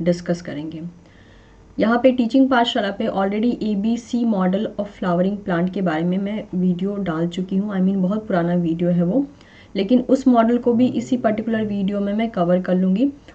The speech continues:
All of total हम एबीसीडीई पूरा का पूरा model हम cover करेंगे। ओके, तो let's proceed।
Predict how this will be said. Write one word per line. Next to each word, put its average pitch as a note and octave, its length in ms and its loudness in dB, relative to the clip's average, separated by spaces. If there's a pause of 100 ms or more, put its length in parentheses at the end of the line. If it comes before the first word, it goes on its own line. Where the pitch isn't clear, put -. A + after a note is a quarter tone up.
(140)
All B3 180 8
of D4 160 4
total B3+ 320 6
हम C4 180 2
एबीसीडीई A3 880 -2 (140)
पूरा A#3+ 200 2
का A#3 120 -2
पूरा G#3 300 -2
model F3 360 0
हम F#3+ 160 0
cover D#3+ 280 -6
करेंगे। D#3+ 460 -8 (120)
ओके, B3+ 240 0 (1300)
तो B3+ 60 4
let's A3+ 280 2
proceed। - 320 -10